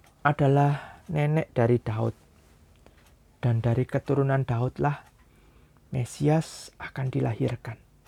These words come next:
Alkitab hanya mencatat dua nama perempuan yang dipakai menjadi nama kitab dalam kitab suci. Mereka adalah Esther dan Rut. Menariknya, Rut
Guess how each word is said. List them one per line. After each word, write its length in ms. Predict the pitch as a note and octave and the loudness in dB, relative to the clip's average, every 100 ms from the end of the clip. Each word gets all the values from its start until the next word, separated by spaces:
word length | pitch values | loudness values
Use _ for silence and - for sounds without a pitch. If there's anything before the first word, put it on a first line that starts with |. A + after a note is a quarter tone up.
| _ _ _ _ _ _ _ _ _ - _ _ _ - | _ _ _ _ _ _ _ _ _ -20 _ _ _ -10
Alkitab 520 | B2 - - C#3+ - - | -10 -8 -6 -6 -6 -4
hanya 200 | C3+ C3 | -2 -2
mencatat 520 | C3+ C3+ C#3 C#3+ C3+ _ - | -4 -4 -4 -4 -6 _ -8
dua 200 | D3 D#3+ | 0 2
nama 280 | E3+ D#3 D3 | 2 0 -2
perempuan 520 | - D3+ D3 D#3 D#3 | -4 -6 -4 -2 0
yang 120 | D3 C3+ | 0 -2
dipakai 560 | C3 C#3 C#3 - D3 | -4 -4 -6 -2 -2
menjadi 400 | C#3+ C3+ B2+ B2 A#2+ _ _ _ - - _ _ _ F3+ | 0 0 -2 -4 -8 _ _ _ -20 -20 _ _ _ -2
nama 320 | C#3+ D3 C#3+ | 0 2 0
kitab 440 | - D3 - C#3 | -2 -2 -2 -2
dalam 240 | C3+ A#2+ B2 | -2 -2 -4
kitab 240 | - B2+ - | -6 -10 -8
suci. 400 | C3+ - - A2+ - - _ _ _ _ _ _ _ B2 | -14 -12 -10 -10 -12 -20 _ _ _ _ _ _ _ -6
Mereka 400 | A2+ A#2 C3 - | -4 -4 -4 -4
adalah 400 | B2+ A#2 A#2 - - | -4 -4 -4 -8 -10
Esther 520 | A#2 - - D3+ F#3 _ _ _ _ _ _ _ _ _ - | -12 -8 -4 -2 -2 _ _ _ _ _ _ _ _ _ 0
dan 280 | A2+ A2+ - | 0 0 0
Rut. 200 | A#2 G#2+ _ _ _ _ _ _ _ - - _ _ _ - | -2 -2 _ _ _ _ _ _ _ -20 -20 _ _ _ -8
Menariknya, 840 | B2+ A#2+ A#2 C3+ - C#3+ F3 A#3 _ _ _ _ _ _ _ - _ - | -6 -4 -4 -6 -4 2 2 0 _ _ _ _ _ _ _ -20 _ -2
Rut 200 | G3+ | -2